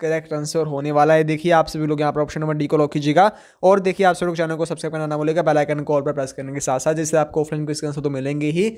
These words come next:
साथ के साथ आपको प्लेयरों के लाइव आंसर्स भी देखिए हमारे चैनल, चैनल के माध्यम से मिलते रहेंगे। The surplus earned by a factor other than land is the short period is referred to as, आप सभी लोग यहाँ पर ऑप्शन नंबर बी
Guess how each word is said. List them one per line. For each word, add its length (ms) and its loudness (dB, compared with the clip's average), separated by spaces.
साथ 420 2
के 80 -10
साथ 200 -6
आपको 240 -6
प्लेयरों 300 -8
के 100 -8
लाइव 180 -2
आंसर्स 260 -10
भी 100 -2
देखिए 220 -4
हमारे 200 -2
चैनल, 200 -8
चैनल 200 -8
के 60 -6
माध्यम 220 -4
से 120 -6
मिलते 240 -8
रहेंगे। 260 -12
The 280 4
surplus 420 0
earned 220 0
by 120 6
a 200 2
factor 400 2
other 260 4
than 240 2
land 300 0
is 180 0
the 80 0
short 320 0
period 280 4
is 100 2
referred 280 2
to 100 6
as, 200 4
आप 280 0
सभी 180 -2
लोग 140 0
यहाँ 140 2
पर 80 2
ऑप्शन 220 0
नंबर 200 2
बी 240 6